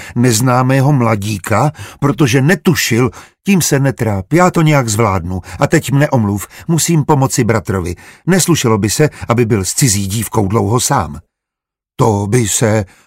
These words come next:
rozhodně neslušelo. Podle instrukcí naší milostivé vrchnosti." Ani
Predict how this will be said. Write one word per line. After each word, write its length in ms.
rozhodně 540
neslušelo. 640
Podle 240
instrukcí 640
naší 400
milostivé 720
vrchnosti." 680
Ani 240